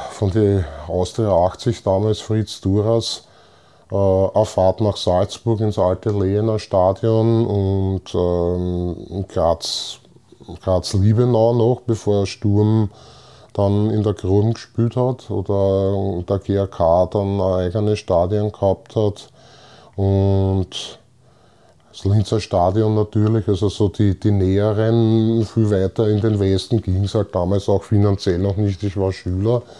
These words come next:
und hab dann, wie gesagt, die sehr, sehr viele Leute dann schon gekannt und ja, die eigentliche Initialzündung für wirklich regelmäßige Matchbesuche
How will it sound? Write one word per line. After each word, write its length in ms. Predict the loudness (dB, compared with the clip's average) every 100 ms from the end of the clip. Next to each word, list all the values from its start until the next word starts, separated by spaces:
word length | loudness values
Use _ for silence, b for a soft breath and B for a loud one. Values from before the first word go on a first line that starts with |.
| B B B B B B B B B
und 680 | 0 2 4 4 2 2 2
hab 220 | 0 2
dann, 260 | 0 2 2
wie 60 |
gesagt, 300 | 2 0 2
die 100 | -2
sehr, 560 | -2 -8 -2 2 4 2
sehr 420 | 2 4 4 2
viele 300 | 2 2 4
Leute 420 | 4 2 2 -2
dann 220 | 0 0
schon 240 | 0 0 0
gekannt 640 | -2 -2 0 2 0 0
und 560 | 2 4 4 4 2 0 -8 -14 -12 -12 -8
ja, 160 | -2 0 0
die 480 | 2 2 2 2 0 -8 -2
eigentliche 600 | 0 2 2 2 2 2
Initialzündung 1500 | 2 2 0 0 0 -2 0 2 2 4 4 4 2 2 0
für 1040 | 0 2 4 4 4 2 2 2 0 -4 -8 B B B B B B B
wirklich 400 | 0 2 2 0
regelmäßige 960 | 2 2 4 4 4 4 2 -2 0 2
Matchbesuche 1120 | 4 2 0 -2 -2 2 2 2 2 4 2